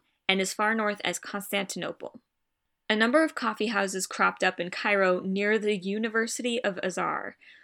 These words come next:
which is a Sunni Islamic school and the oldest degree-granting university in Egypt. This increased its association with not just religious practice, but also learning. It was also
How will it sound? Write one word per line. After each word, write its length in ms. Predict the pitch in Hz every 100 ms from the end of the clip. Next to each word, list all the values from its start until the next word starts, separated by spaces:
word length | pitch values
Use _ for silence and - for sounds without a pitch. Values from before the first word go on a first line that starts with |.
| - _ -
which 260 | 214 - -
is 240 | 202 190
a 120 | 175
Sunni 560 | 180 - 247 254 262 254
Islamic 500 | 202 190 202 240 226
school 500 | - - 180 160 190 -
and 140 | 185
the 80 | 190
oldest 420 | - 233 240 233
degree-granting 800 | - 190 196 185 180 175 170 175
university 600 | 175 170 170 170 - 165
in 100 | 170
Egypt. 480 | 175 175 160 - - - - - _ _ -
This 240 | 240 -
increased 560 | 233 226 - 294 294 -
its 180 | 214 196
association 640 | - 208 - 208 202 196
with 120 | 196
not 240 | 196 220 -
just 280 | 214 196
religious 500 | 190 185 196 196 196
practice, 760 | - - 240 254 180 175 175 -
but 240 | - - _
also 640 | - 196 185 - 180 175 170 -
learning. 520 | 190 226 180 - - _ _ _ _ _ _ _ -
It 100 | -
was 140 | 226 226
also 340 | 240 247 277